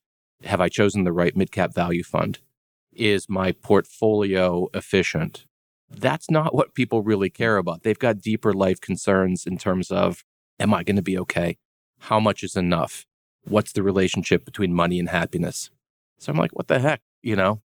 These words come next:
I'll write a book on this. And I dug into it. This term, "funded contentment," which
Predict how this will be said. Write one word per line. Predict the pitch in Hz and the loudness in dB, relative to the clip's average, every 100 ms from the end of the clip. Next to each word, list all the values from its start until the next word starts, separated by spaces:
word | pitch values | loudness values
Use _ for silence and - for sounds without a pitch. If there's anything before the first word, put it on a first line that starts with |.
| _ - | _ -2
I'll | 92 | 0
write | 101 113 | 2 2
a | 110 | 2
book | 131 - | 0 0
on | 98 87 | 0 2
this. | 98 117 - _ | 0 -2 -10 _
And | 104 | 0
I | 104 | 0
dug | 95 90 | 2 2
into | 120 131 - 107 | 2 0 2 2
it. | 104 - _ _ _ _ _ _ - | 2 -2 _ _ _ _ _ _ 0
This | 120 - | 2 2
term, | 165 180 160 117 - | 0 2 2 -2 -4
"funded | - 117 104 101 90 - | 2 2 4 0 -2 -4
contentment," | 101 92 139 156 104 95 92 | -4 0 0 0 2 0 0
which | 113 107 | -2 -2